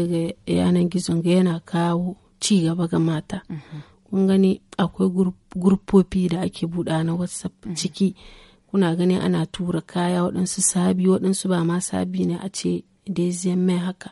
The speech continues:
Speaker 2: Mhm.
Speaker 1: Ana saida su. Kun
Speaker 2: Mhm.
Speaker 1: gani in ka tashi muradin abunka shaf-shaf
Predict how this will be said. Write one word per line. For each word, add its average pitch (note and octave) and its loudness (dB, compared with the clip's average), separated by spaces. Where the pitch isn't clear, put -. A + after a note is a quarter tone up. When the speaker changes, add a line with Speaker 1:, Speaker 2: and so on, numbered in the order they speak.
Speaker 2:
Mhm. D#3+ -10
Speaker 1:
Ana F3+ 2
saida F3+ -6
su. - -10
Kun - -6
Speaker 2:
Mhm. F#3+ 0
Speaker 1:
gani F#3+ 2
in G3 0
ka G3+ -4
tashi G#3 -2
muradin F#3+ 2
abunka F#3 -2
shaf-shaf - -6